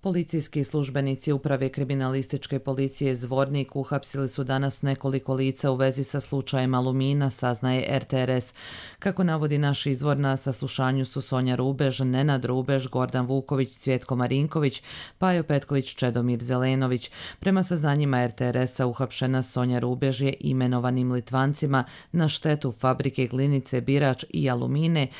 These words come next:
sedmog decembra dvije hiljade dvanaeste godine zaključila niz ugovora o zalozi na imovini zvorničkih firmi, a u korist UKIO banke, odnosno u cilju obezbjeđenja sto pedeset pet miliona maraka kredita koje je ova banka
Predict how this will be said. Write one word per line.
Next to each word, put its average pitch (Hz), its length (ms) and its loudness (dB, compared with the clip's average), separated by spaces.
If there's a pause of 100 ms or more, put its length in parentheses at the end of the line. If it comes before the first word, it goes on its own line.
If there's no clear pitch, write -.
(160)
sedmog 175 420 2
decembra 139 540 2
dvije 131 340 0
hiljade 131 400 0
dvanaeste 131 580 0
godine 151 460 2 (280)
zaključila 190 600 2
niz 156 380 2
ugovora 143 600 2
o 151 120 2
zalozi 143 560 2
na 135 160 2
imovini 139 540 2
zvorničkih 127 680 -2
firmi, 139 460 2 (260)
a - 100 2
u 175 100 2
korist 139 500 -2
UKIO 147 400 -2
banke, 147 460 2
odnosno 147 480 2
u 135 80 -2
cilju 156 320 2
obezbjeđenja 139 760 0 (280)
sto - 240 0 (280)
pedeset 135 460 0
pet 135 240 0
miliona 127 400 0
maraka 127 400 -2
kredita 135 520 -2
koje 123 280 0
je 127 140 0
ova 139 300 0
banka 165 460 0